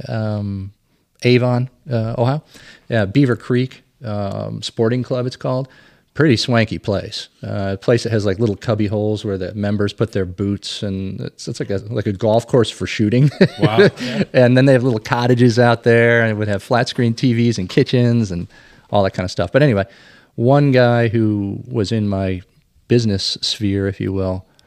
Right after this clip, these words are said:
Speaker 1: uh, invited about fifteen of us out, and he just proceeded to whip out, like, his dad's and his Brownings and just set us all up. And we ended up doing a whole day of sporting clays and trap.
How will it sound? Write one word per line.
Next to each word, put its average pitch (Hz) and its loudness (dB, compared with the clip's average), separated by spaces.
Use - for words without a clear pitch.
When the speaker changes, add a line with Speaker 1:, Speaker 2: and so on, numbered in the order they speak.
Speaker 1:
uh, 110 -6
invited 101 0
about 95 -6
fifteen 131 -4
of 143 -4
us 156 -4
out, 170 -6
and 123 -4
he 113 -2
just 107 -8
proceeded 117 -4
to 98 -6
whip 104 0
out, 101 -2
like, 95 -4
his 98 -2
dad's 101 -2
and 92 -6
his 98 -2
Brownings 98 -2
and 92 -8
just - -6
set 104 0
us 98 -4
all 95 0
up. 95 -2
And 95 -2
we 101 -2
ended 98 -2
up 92 -4
doing 101 -4
a 95 -6
whole 98 -4
day 95 -2
of 87 -8
sporting 95 -6
clays 90 -4
and 82 -12
trap. 101 -4